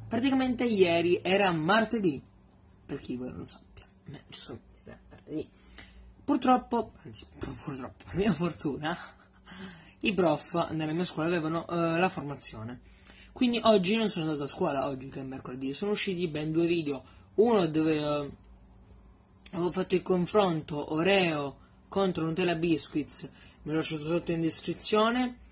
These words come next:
e il video di Dokkan Battle dove vi lascerò sempre in descrizione.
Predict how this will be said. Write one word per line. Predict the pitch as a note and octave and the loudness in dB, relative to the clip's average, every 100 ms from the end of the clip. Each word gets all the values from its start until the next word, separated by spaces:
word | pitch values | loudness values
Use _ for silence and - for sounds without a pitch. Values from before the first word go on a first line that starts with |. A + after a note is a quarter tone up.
| - - - | -20 -20 0
e | B3 | 6
il | A#3 G#3 | 8 8
video | A3+ A3 | 6 6
di | D#3+ | 6
Dokkan | E3 F#3+ A#3 A3 | 4 2 0 6
Battle | F#3+ F#3+ - A3+ A#3 F#3+ | 6 6 0 0 2 0
dove | D#3+ D3+ D3 - | 0 0 -4 -4
vi | F3 | 0
lascerò | F3+ E3+ - F#3+ D#3 | 0 0 0 -2 -2
sempre | - C#3+ A#2+ - - - | -6 -8 -8 -10 -10 -6
in | D#3+ - _ | -8 -8 _
descrizione. | - G#3+ - B3+ B3+ - - - - - | 0 0 0 -6 -2 -2 -2 -8 -14 -20